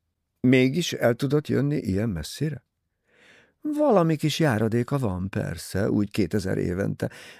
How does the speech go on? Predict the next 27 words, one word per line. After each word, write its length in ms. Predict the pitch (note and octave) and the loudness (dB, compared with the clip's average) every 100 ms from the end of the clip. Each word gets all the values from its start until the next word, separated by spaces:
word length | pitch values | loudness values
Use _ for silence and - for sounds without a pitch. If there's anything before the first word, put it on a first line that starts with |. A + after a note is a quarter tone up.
| _ | _
meg 260 | C4+ C4+ | 0 2
aztán, 560 | B3 G3+ - F#3 F3+ E3+ | 2 -2 0 0 2 0
azt 240 | D#3 D3+ | -2 -2
hiszem, 460 | - C3+ C#3+ C#3 A2+ | -2 -2 -2 -2 -2
a 140 | - B2 | -4 -2
tőkéjét 760 | C#3+ A#2 - G2 - G1+ - | 2 2 2 -2 -2 -4 -6
is 140 | F2+ | -10
kivette. 760 | - G1+ G1+ - _ - - A2 _ _ _ _ _ _ _ _ _ - - _ _ _ | -8 -6 -6 -10 _ -12 -12 -14 _ _ _ _ _ _ _ _ _ -20 -20 _ _ _
Egy 200 | - F2 | 0 0
szóval, 840 | - - F#2 E2 E2 F2 A2 C3+ - _ _ _ | 0 -2 0 0 0 -2 -4 -6 -10 _ _ _
eljön 380 | F#2+ F2+ G#2+ A2+ | 0 2 4 2
az 180 | - A2+ | 0 0
az 120 | F#2+ | 0
idő, 320 | F#2+ G#2 A2+ | 0 0 0
amikor 320 | G2+ G2+ G2+ - | -2 -2 -2 -4
egészen 440 | E2 E2+ - F2+ | -4 -2 -2 -4
fillér 440 | - F2 E2+ F#2+ | -2 -2 0 0
nélkül 420 | G2 F#2+ F#2+ G2+ E2+ | 0 0 -2 -2 -2
áll 160 | F2+ | -2
majd 200 | G2+ G#2+ | -2 -2
a 60 | G#2 | -2
világon? 720 | F2 D2 E2+ A#2 E2 F2+ G2 _ _ _ _ _ _ _ _ _ _ _ _ _ _ | -4 -6 -6 -8 -10 -14 -18 _ _ _ _ _ _ _ _ _ _ _ _ _ _
Igen. 680 | - B3+ F3+ D2 A1+ - - _ _ _ _ _ _ _ _ _ _ _ _ _ _ - - - | 0 0 0 -4 -8 -14 -16 _ _ _ _ _ _ _ _ _ _ _ _ _ _ -20 -20 -14
Simon 420 | - F#3+ C#4 C#3+ | -2 2 2 2
kényelmetlenül 840 | - A3 D4+ A2 G#2 - G2 F#2 E2+ | 2 0 2 2 0 0 0 0 0
nézett 400 | E2+ D2+ D2 - | -2 -4 -8 -8
félre. 680 | D#2+ - - G1+ E2 E2+ | -8 -10 -10 -12 -14 -18